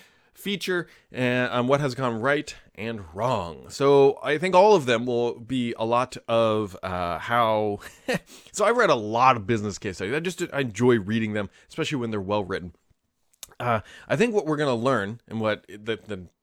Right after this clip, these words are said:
the baseline assumption that's gonna come out of this is that you can't apply the same management style to every single company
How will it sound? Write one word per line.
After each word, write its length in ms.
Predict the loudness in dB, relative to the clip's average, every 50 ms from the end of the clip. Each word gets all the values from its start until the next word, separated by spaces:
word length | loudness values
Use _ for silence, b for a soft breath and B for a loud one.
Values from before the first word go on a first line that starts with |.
| _ _
the 200 | -18 -10 -8 -8 -8 -8 _ _ _ _ _ _ _ _ _ _
baseline 600 | 0 2 2 2 2 0 0 2 2 2 2 0
assumption 460 | -2 -6 -4 -4 -4 -4 -4 -4 -6 -6
that's 160 | -6 -6 -6
gonna 140 | -8 -10 -8
come 160 | -8 -6 -4
out 120 | -4 -2
of 60 | -2
this 160 | -2 -4 -4 -4
is 80 | -6
that 140 | -8 -8 -8
you 100 | -8 -12
can't 320 | -8 -6 -4 -4 -4 -4 -6
apply 300 | -8 -4 0 0 0 0
the 100 | -2 -4
same 380 | -6 -6 -6 -6 -6 -8 -6
management 420 | -6 -4 -4 -4 -6 -8 -10 -14 -10
style 240 | -6 -4 -4 -4 -4
to 140 | -6 -4
every 240 | -4 -4 -2 -2 -4
single 260 | -6 -6 -6 -6 -6
company 460 | -8 -6 -8 -8 -6 -6 -6 -8 -8